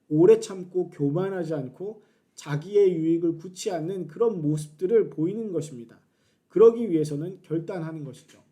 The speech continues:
욕심으로부터 자기 자신을 깨끗하게 해야지 사랑하며 살 수 있는 것입니다. 주님의 모습이 그렇기 때문에 우리도 그와 같을 것이라고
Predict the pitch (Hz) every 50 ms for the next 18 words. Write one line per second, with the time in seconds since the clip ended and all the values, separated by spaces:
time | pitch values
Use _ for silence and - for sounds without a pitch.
0 | _ _ _ _ _ _ _ - 175 175 175 - - 240 226 220 214 202 185 170
1 | 165 151 160 156 151 156 135 135 147 160 156 147 151 160 165 170 - 269 262 -
2 | 269 254 - _ _ - 190 180 180 170 160 151 139 131 151 156 151 - - 226
3 | 262 262 247 226 202 185 180 180 175 175 180 175 160 - - 170 160 151 156 170
4 | 190 190 180 165 147 151 147 127 120 110 - - _ _ _ _ _ _ _ _
5 | _ _ _ 165 170 185 202 208 185 160 156 151 151 147 156 151 147 - - 160
6 | 185 180 165 - - - 160 147 - 160 143 135 135 151 160 160 170 175 180 240
7 | 285 277 - 269 262 - - - 175 180 180 185 180 180 - - - - 165 165
8 | 165 170 156 - 143 127 123 117 - 151 185 220 - -